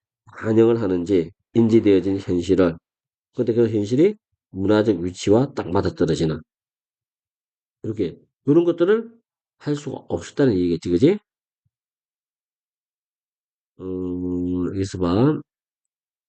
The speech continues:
Rarely, but rarely can they explain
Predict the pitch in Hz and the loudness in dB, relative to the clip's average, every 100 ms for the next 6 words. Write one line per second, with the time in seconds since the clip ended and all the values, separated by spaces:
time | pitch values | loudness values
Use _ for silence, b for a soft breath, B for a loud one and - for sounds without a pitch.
0 | _ _ _ _ _ _ _ _ _ 107 | _ _ _ _ _ _ _ _ _ -6
1 | 113 127 127 131 - _ _ 117 107 _ | -4 -2 -2 -4 -8 _ _ -10 -10 _
2 | - 117 127 143 147 151 151 - 117 110 | -2 2 4 2 2 -2 -6 -4 -2 4
3 | 113 113 107 - - _ - 117 104 82 | 4 4 -2 -12 -18 _ -4 0 0 -2
4 | 78 | -8